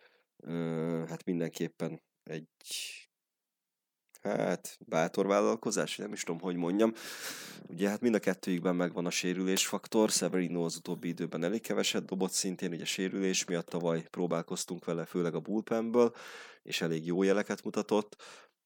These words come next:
Remélhetőleg ő is teljesen egészséges marad, és, ö, hozni fogja majd azt, amit tud, valamint ugye a rotáció másik, ö,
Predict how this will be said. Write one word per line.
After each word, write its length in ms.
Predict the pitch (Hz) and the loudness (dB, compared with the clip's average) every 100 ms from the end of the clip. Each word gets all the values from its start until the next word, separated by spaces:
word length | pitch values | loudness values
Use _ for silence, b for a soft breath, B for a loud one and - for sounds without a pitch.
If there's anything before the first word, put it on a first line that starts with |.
| _ - | _ -8
Remélhetőleg 800 | 90 90 85 82 82 87 82 82 | 0 0 0 -2 -4 -2 -2 -2
ő 120 | 82 | -2
is 380 | 82 - - - - | -2 -4 -6 -12 -8
teljesen 360 | 82 78 - | -4 -2 -2
egészséges 600 | 82 85 - - 80 78 | 0 -2 -2 -2 -2 -2
marad, 280 | - 85 82 | -2 -4 -4
és, 260 | 80 - - | -4 -4 -2
ö, 160 | 85 | -2
hozni 280 | 80 82 80 | -2 -4 -6
fogja 340 | 87 85 82 82 | -8 -8 -6 -4
majd 220 | 82 82 | -4 -4
azt, 220 | 82 - | -4 -4
amit 220 | 85 82 | -4 -6
tud, 240 | - 127 127 B B B B | 2 2 0 B B B B
valamint 460 | 87 85 82 85 85 | 0 2 2 -2 -4
ugye 240 | 80 80 | -2 0
a 480 | 80 82 80 80 80 | 2 2 2 0 0
rotáció 500 | 85 82 78 - 82 | -2 -4 0 0 0
másik, 520 | 80 80 - 82 - | -4 -2 -4 -6 -8
ö, 200 | 82 82 | -4 -4